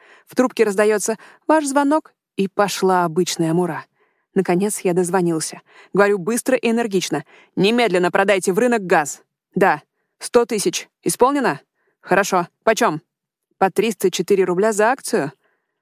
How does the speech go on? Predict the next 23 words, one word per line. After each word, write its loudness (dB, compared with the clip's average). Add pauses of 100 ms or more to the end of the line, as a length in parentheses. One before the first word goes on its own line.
(140)
«Хорошо». -2 (1040)
Да, 2
на -2
фондовом -4
рынке -2
такое -2
бывает -2
очень -4
часто. -8 (300)
Была 2
какая-то -2
цена, -2 (280)
и 2
вот -6 (140)
уже -2
ее -2
нет. -12 (520)
Мечты, -2
мечты. -4 (400)
Как -4
сладок -2
ваш -4
обман. -2